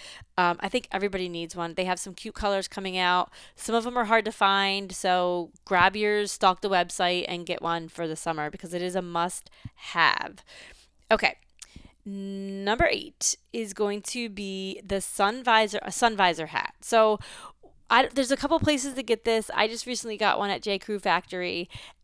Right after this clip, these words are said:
And the reason why it's a must-have for me is because I have so many of those, like, little wicker basket-looking hats. And then you go on vacation,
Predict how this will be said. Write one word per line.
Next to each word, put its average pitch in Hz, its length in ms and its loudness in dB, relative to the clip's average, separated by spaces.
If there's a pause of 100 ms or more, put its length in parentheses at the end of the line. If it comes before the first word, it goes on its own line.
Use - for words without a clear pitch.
And 208 360 4
the 214 120 4
reason 294 400 -2
why 240 260 4
it's 208 200 -2
a 202 40 -8
must-have 190 400 -2
for 185 140 -6
me 180 200 -6
is 175 100 -6
because 180 460 -4
I 190 220 4
have 214 420 0 (580)
so 254 300 2
many 302 280 -2
of 269 120 -2
those, 226 200 2
like, 208 160 -2
little 180 300 -2
wicker 254 500 -2
basket-looking 233 680 0
hats. 220 480 0 (100)
And 214 120 -6
then 214 160 -4
you 220 100 -6
go 233 180 0
on 285 140 -2
vacation, 190 880 -4